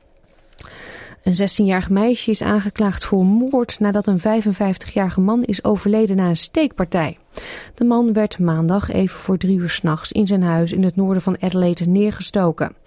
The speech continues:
Hij werd naar het ziekenhuis gebracht, maar overleed daar gisteren aan zijn verwondingen. De tiener werd aanvankelijk gearresteerd en beschuldigd van poging tot moord, maar de aanklacht is nu verzwaard tot moord.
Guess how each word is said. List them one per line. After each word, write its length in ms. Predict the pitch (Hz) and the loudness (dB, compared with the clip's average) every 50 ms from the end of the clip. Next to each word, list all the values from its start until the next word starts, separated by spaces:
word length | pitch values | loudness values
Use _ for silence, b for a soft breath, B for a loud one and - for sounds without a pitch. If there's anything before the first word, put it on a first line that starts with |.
| B B B B B B B B B B | B B B B B B B B B B
Hij 120 | - 233 | -2 0
werd 260 | 220 247 233 - - | 0 0 -2 -2 -2
naar 120 | 220 220 196 | -2 0 0
het 120 | 202 - | 0 -2
ziekenhuis 480 | - - 190 - 226 214 214 220 - - | 0 -2 -2 0 0 0 2 0 0 0
gebracht, 560 | - 160 - - - 240 247 - - - - | -4 -4 -2 -2 -2 -2 -4 -8 -10 -6 -2
maar 200 | 196 190 - - | -2 -2 0 0
overleed 420 | 185 175 - 185 180 180 180 180 | -2 -2 0 0 -2 0 0 0
daar 120 | - 185 165 | -2 -4 -4
gisteren 420 | - - 226 214 - - 196 196 | -2 -2 -2 -2 -2 -2 -2 0
aan 160 | 180 180 170 | 0 2 0
zijn 180 | 160 180 165 160 | 2 2 0 0
verwondingen. 640 | - 185 175 180 180 170 160 160 160 139 - - _ _ _ _ B B B B B B B B B B | 0 0 2 2 2 2 2 2 0 -2 -4 -8 _ _ _ _ B B B B B B B B B B
De 120 | B 196 185 | B -4 -2
tiener 420 | - 185 165 165 180 196 214 220 | 0 2 2 2 4 2 2 0
werd 200 | 214 226 226 - | 0 0 -2 0
aanvankelijk 600 | - 208 196 - 208 202 202 - 202 196 - - | -2 -2 -2 0 0 -2 -2 0 -2 -2 -2 -2
gearresteerd 680 | - 214 - 190 196 190 - - - 214 202 196 - | -2 0 0 0 0 0 -2 0 0 0 0 0 0
en 140 | - 190 180 | 0 0 0
beschuldigd 480 | 175 185 - - 220 214 185 196 180 - | 0 -2 -2 0 0 0 0 -2 -2 -2
van 200 | - 190 185 180 | 0 0 0 0
poging 420 | - 208 202 196 - 202 185 170 | 2 0 0 2 2 0 0 0
tot 220 | - 190 180 - | 0 -2 -2 0
moord, 440 | 202 220 247 254 214 196 226 - - B B B B B B B B B | 2 2 4 4 2 2 0 -4 -8 B B B B B B B B B
maar 100 | - 202 | -2 0
de 60 | 196 | 0
aanklacht 440 | 214 233 247 - - 254 247 - - | 0 0 -2 -2 -2 -4 -2 0 0
is 160 | 226 202 185 | 0 0 2
nu 200 | 202 220 247 262 | 2 2 2 2
verzwaard 680 | - - - 214 - 196 202 190 185 190 - - - | 0 -2 -2 -2 0 0 0 2 2 0 -2 -4 -6
tot 200 | - 233 226 - | -4 -4 -2 0
moord. 500 | - 226 226 196 147 143 - - - - | 2 2 2 2 0 0 -4 -8 -14 -16